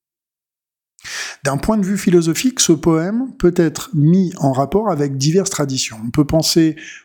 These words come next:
au néoplatonisme qui cherche l'un, le principe premier, au-delà de toute multiplicité. On peut penser à la philosophie orientale, notamment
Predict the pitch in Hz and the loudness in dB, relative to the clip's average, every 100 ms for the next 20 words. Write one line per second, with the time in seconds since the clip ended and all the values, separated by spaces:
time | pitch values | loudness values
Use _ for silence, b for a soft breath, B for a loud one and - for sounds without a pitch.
0 | - 139 143 160 180 180 160 135 131 180 | -6 -2 2 2 2 0 -2 -4 -4 -6
1 | - 226 _ - 151 143 127 - - 180 | -4 -8 _ -10 -4 -4 -4 -4 -2 -2
2 | - - - 139 139 120 _ _ _ 127 | -4 -8 -4 -4 -4 -6 _ _ _ -8
3 | 120 156 143 196 175 - 139 127 110 _ | -4 0 0 0 -4 -4 -4 -4 -10 _
4 | _ - 139 131 147 185 151 - 214 190 | _ -6 -4 0 0 0 -2 0 -2 2
5 | 147 - 139 143 - 120 107 - _ _ | -2 -2 -4 -2 -2 -6 -16 -20 _ _
6 | 123 123 123 135 180 156 - 131 127 131 | -10 -6 -4 0 0 0 -2 -4 -2 -4
7 | - 151 156 151 131 117 113 123 147 160 | 0 0 0 -2 -6 -6 -10 -4 0 0